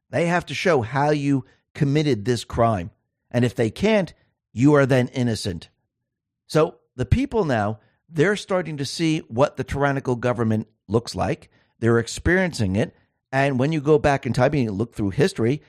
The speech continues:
you can see we're right back to where we started. And this is what they're pushing right now. Actually, to take this a step further, you know what they want to do out in England and Wales? Well, they want to use A I,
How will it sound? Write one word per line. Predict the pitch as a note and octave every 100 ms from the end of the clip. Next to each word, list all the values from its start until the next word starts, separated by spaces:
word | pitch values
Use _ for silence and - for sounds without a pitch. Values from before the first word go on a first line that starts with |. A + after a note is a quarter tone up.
| _
you | C3
can | C#3+ D#3
see | - G3+ F#3
we're | G#2 A2
right | F#2 G#2 A#2 F#3 -
back | D3+ D#3+ D3+ _ _
to | C3+
where | B2 B2+ C3+
we | B2+ B2+
started. | A#2+ - G#2+ G#2 E2+ - _ _ _ _
And | A#2 A2+
this | D#3 E3
is | D3
what | B2 D#3 -
they're | A#2
pushing | A2+ - A#2 - F#2+
right | F#2 F#2
now. | F2 E2+ E2+ - _ _
Actually, | C3 A#3 C3+
to | G#2+
take | - E3
this | D#3+ -
a | B2
step | A#2+ A2
further, | D3+ F3+ A#2 F2+ - _ _ _ _
you | G#2 C#3
know | F#3+
what | G#3+
they | F#3+
want | F3+ F3+
to |
do | D3+ E3 D#3
out | D#3+ -
in | D3+
England | A#2+ B2 D3+ D#3+ E3
and | B2+ G#2+
Wales? | A2 C3+ E3+ F#3 B2
Well, | D#3+ - -
they | C3+ D#3+
want | D#3+ F3+ G#3+
to |
use | F3 D#3+ C#3+ - -
A | C#3+ F3 F3
I, | C#3+ D3+ C3 F2+ F2+